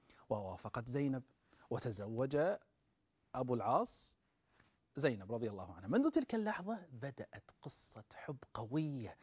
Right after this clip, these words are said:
من أجمل القصص، فقد أنجبت منه ولداً أسمياه علياً، وأنجبت أيضًا ابنة أسموها أمامة. وأيضًا، أيضًا بالمناسبة قبل البعثة تزوجت أم كلثوم ورقية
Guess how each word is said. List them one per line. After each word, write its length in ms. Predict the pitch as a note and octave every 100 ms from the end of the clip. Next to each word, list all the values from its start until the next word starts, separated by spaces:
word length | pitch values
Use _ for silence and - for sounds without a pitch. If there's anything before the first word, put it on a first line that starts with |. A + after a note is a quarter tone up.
| - - -
من 180 | E3+ F3+
أجمل 320 | A3 G3 D#3+
القصص، 540 | A#2+ - - - - _ _ - - - - _
فقد 360 | E3 D#3+ D3 - D3
أنجبت 520 | F3 D3 C3+ C3 C3
منه 220 | D#3+ D#3+
ولداً 460 | D3+ D3 G#2 F2 E2+
أسمياه 500 | - - G2 A2 C3
علياً، 400 | A#2 C3+ A2 D#2+ D2+ _ _ _ - - A#2+
وأنجبت 500 | G#2 A#2+ B2 B2 G2
أيضًا 340 | C3 C3+ C3+ - _ _ _ _ _ _ _ - -
ابنة 340 | G2+ C3+ D#3 E3
أسموها 600 | F3 B2 - D#3 D#3 D3+
أمامة. 500 | D#3+ C3+ F#2+ D2+ - _ _ _ _ _ _ - -
وأيضًا، 600 | C#3 - C#4 F#3 B2 A#2 B2+
أيضًا 220 | C#3+ A#2
بالمناسبة 560 | A2 A#2+ C3+ B2+ A2+
قبل 240 | A#2 E3 D3+
البعثة 300 | C#3+ C3 C3+
تزوجت 560 | C#3 D3 F#3 E3 C#3+
أم 140 | - G3
كلثوم 460 | D#3+ C#3+ - E3+
ورقية 600 | C3 C3 F3+ D#3 B2 E3+